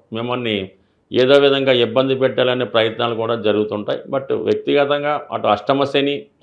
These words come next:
సప్తమంలో రాహు చాలా వరకు వివాహ సంబంధించిన విషయాల్లో ఇబ్బంది పడుతుంటాయి. మీరు ఎవరితో అన్నా కలిసి వ్యవహారాలు, వ్యాపారాలు చేస్తుంటే వాళ్ళు మిమ్మల్ని ఏదో విధంగా ద్రోహం చేసే ప్రయత్నాలు కూడా జరుగుతుంటాయి కాబట్టి, but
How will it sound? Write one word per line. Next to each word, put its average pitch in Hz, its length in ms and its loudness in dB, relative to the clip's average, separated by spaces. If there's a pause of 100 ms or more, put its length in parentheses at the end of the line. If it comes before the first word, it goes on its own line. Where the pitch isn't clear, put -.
సప్తమంలో 135 520 2 (120)
రాహు 127 240 2 (540)
చాలా 127 300 4
వరకు 139 200 2 (100)
వివాహ 147 280 4 (180)
సంబంధించిన 143 540 0 (100)
విషయాల్లో 127 340 2 (120)
ఇబ్బంది 123 320 0
పడుతుంటాయి. 117 460 -2 (580)
మీరు 127 260 4
ఎవరితో 135 340 4
అన్నా 156 160 2 (120)
కలిసి 135 320 2
వ్యవహారాలు, 135 540 6 (120)
వ్యాపారాలు 123 540 4
చేస్తుంటే 120 440 0 (440)
వాళ్ళు 135 340 4
మిమ్మల్ని 135 400 0
ఏదో 135 100 2 (120)
విధంగా 131 320 -2 (200)
ద్రోహం 127 460 4
చేసే 131 260 2 (160)
ప్రయత్నాలు 120 480 0
కూడా 120 160 0 (120)
జరుగుతుంటాయి 110 560 0
కాబట్టి, 104 300 -6 (500)
but 117 140 -2